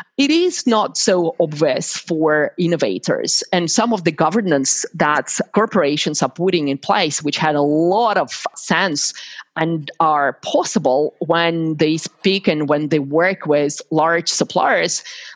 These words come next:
they are extremely difficult to put in place by innovators. At the end, both have a lot of benefits of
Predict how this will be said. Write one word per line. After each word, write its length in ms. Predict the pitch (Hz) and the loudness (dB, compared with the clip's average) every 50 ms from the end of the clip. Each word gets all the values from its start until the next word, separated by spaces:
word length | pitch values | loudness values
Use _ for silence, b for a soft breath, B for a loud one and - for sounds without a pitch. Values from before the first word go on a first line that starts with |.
| B | B
they 120 | 170 202 196 | 0 2 2
are 200 | 196 185 175 156 | 4 2 0 0
extremely 840 | 165 160 - - - - - - - - 254 269 269 247 214 185 175 | -2 -4 -8 -12 -10 -8 -6 -6 -2 0 0 0 2 2 2 2 2
difficult 380 | 165 165 - 165 - 165 143 - | 2 0 0 0 0 0 -2 0
to 100 | - 160 | -4 -4
put 220 | - 170 156 135 | 0 0 0 2
in 100 | 135 143 | 0 -2
place 320 | 147 - 151 147 139 135 131 | -2 0 0 0 0 0 0
by 120 | 135 120 | -2 -2
innovators. 840 | - - 151 139 120 123 78 - - - - - - - - - - - - _ - | -2 0 -2 -2 -2 -2 -4 -4 -6 -6 -6 -6 -4 -4 -4 -6 -6 -10 -10 _ -2
At 120 | 254 240 | 0 2
the 80 | 269 294 | 2 2
end, 340 | 277 302 320 233 180 196 208 175 156 151 | 2 2 2 0 0 0 -2 -6 -6 -2
both 580 | - 220 233 254 302 285 - - - - - - - _ _ | 0 2 2 2 2 0 -2 -4 -4 -4 -6 -8 -12 _ _
have 500 | - 208 214 208 202 196 190 185 - - - - | 0 2 2 4 4 2 2 0 -2 -4 -2 0
a 60 | 214 196 | 2 2
lot 240 | 185 190 196 202 | 4 2 2 2
of 160 | 214 202 175 - | 0 -2 0 -2
benefits 720 | - 165 170 175 185 - - 240 254 254 - - - - - - _ | 0 0 0 0 -2 0 2 0 0 0 -2 -8 -8 -8 -10 -4 _
of 320 | 190 185 180 160 - - | 0 2 2 0 -4 -12